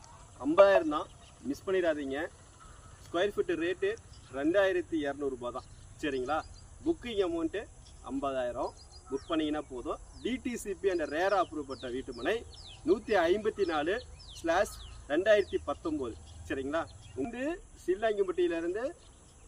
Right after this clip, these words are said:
ஆம், தாதகாப்பட்டி, அடுத்தது பழைய பஸ் ஸ்டாண்டு, just என் ஹெச் பார்த்தீங்கன்னா அந்த ரோடு டச்சே வந்து உங்களுக்கு ஒரு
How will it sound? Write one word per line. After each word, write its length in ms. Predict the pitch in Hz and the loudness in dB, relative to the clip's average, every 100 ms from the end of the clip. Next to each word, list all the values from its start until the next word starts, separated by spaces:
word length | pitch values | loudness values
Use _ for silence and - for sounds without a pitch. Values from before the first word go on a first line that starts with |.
| - - | -8 -2
ஆம், 520 | 131 135 131 127 123 120 117 - - - - - - - | 2 2 0 -2 -4 -4 -4 -6 -8 -10 -14 -14 -14 0
தாதகாப்பட்டி, 680 | 151 196 196 190 175 151 233 311 - - - | 4 4 2 0 -2 0 0 -2 -12 -12 -4
அடுத்தது 260 | 160 170 220 - | -4 -2 -4 0
பழைய 220 | 156 185 175 | 4 4 2
பஸ் 120 | 170 | -4
ஸ்டாண்டு, 340 | - 156 151 214 - - - - 320 | -2 -2 -2 -4 -6 -14 -20 -6 -2
just 260 | - - 240 285 262 | -2 -2 -10 -6 0
என் 140 | 311 415 | 2 2
ஹெச் 220 | - - 233 339 | 0 -2 -2 0
பார்த்தீங்கன்னா 400 | 330 - 370 370 | 0 0 0 0
அந்த 120 | 302 330 | 0 0
ரோடு 160 | 359 - | 0 0
டச்சே 320 | 156 - 214 214 | -4 0 2 2
வந்து 240 | 160 151 220 262 - - 143 | 0 0 0 -2 -10 -12 -4
உங்களுக்கு 340 | 147 147 175 220 | -2 0 0 0
ஒரு 100 | 160 | 0